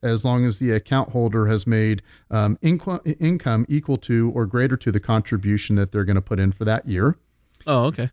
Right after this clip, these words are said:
Speaker 1: Okay. And also the account holder can maintain their Roth I R A indefinitely because there's no required minimum distribution,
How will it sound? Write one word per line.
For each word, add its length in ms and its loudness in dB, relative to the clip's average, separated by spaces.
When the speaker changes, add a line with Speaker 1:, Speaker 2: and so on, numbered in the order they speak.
Speaker 1:
Okay. 360 0
And 80 2
also 320 0
the 160 2
account 460 -2
holder 280 2
can 260 0
maintain 640 0
their 160 2
Roth 340 0
I 100 2
R 160 2
A 180 2
indefinitely 800 -2
because 500 -2
there's 260 0
no 280 2
required 580 0
minimum 320 2
distribution, 1000 0